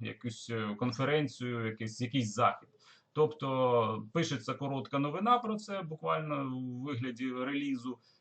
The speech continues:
і дається посилання на, е, на фотогалерею, яка згодом теж з'явиться, або, та, або на відео на каналі YouTube.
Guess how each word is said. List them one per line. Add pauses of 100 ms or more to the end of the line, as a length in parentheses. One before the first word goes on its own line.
і (140)
дається
посилання
на, (1040)
е,
на (200)
фотогалерею,
яка
згодом
теж
з'явиться,
або, (220)
та,
або
на
відео (500)
на
каналі
YouTube.